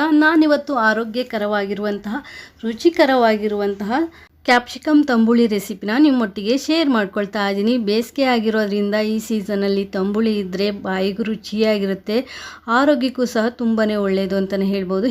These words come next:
ಹೇಗೆ ಮಾಡೋದು ಅಂತ ನೋಡೋಣ. ಸ್ಟವ್ ಮೇಲೆ ಒಂದು ಪ್ಯಾನ್ ಇಟ್ಕೊಂಡು ಒಂದು ಚಮಚ ಎಣ್ಣೆಯನ್ನ ಸೇರಿಸ್ಕೊಳ್ತಾ ಇದ್ದೀನಿ. ಎಣ್ಣೆ ಕಾದ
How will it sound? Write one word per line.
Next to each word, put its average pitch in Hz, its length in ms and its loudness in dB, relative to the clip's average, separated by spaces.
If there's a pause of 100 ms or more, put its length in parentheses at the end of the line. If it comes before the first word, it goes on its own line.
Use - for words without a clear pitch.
ಹೇಗೆ 285 200 2
ಮಾಡೋದು 190 420 0
ಅಂತ 185 240 -8
ನೋಡೋಣ. 196 480 0 (520)
ಸ್ಟವ್ 277 300 0
ಮೇಲೆ 311 240 4
ಒಂದು 233 300 0
ಪ್ಯಾನ್ 208 400 -6
ಇಟ್ಕೊಂಡು 208 440 -6 (140)
ಒಂದು 220 180 0
ಚಮಚ 202 300 -6
ಎಣ್ಣೆಯನ್ನ 196 720 0
ಸೇರಿಸ್ಕೊಳ್ತಾ 196 760 -2
ಇದ್ದೀನಿ. 190 400 -2 (420)
ಎಣ್ಣೆ 247 400 2
ಕಾದ 208 180 0